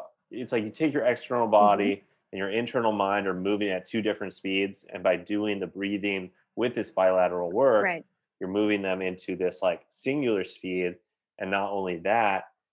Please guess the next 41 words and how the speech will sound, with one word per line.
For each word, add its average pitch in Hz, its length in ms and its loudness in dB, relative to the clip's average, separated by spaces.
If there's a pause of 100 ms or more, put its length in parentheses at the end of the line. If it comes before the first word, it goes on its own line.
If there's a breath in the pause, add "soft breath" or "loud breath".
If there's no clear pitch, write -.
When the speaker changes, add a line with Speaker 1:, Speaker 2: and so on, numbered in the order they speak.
(240)
Speaker 1:
like, 87 160 0 (140)
I 113 80 0
know 117 140 2
for 98 140 -6
me, 143 520 -4 (220)
you 139 100 -6
know, 98 300 -4 (280)
there's, 98 220 -2
uh, 98 60 -6 (200)
sometimes, 107 720 -4 (300)
like, 92 280 -2
all 104 200 4
this 101 240 -2
anxiety 92 600 2
about 87 540 2 (600)
kind 117 160 0
of - 140 -12
other 107 260 2
people's 113 680 -4 (240)
actions, 165 580 -4
right? 110 260 0
Which 107 160 -4
I 107 60 4
have 95 100 0
no 98 160 -2
control 90 500 -6
over. 120 400 -2 (360)
And 98 120 -6
when 101 180 -2
you 98 140 -4
do 98 320 -2
this 101 280 0 (100)
Speaker 2:
Right. 101 440 2
Speaker 1:
exercise, 87 240 0
it's - 120 -16
definitely 104 320 0
like, 90 280 4 (100)
oh, 120 160 6
Speaker 2:
Right. - 20 -2
Speaker 1:
like, 90 280 2
well, 95 380 2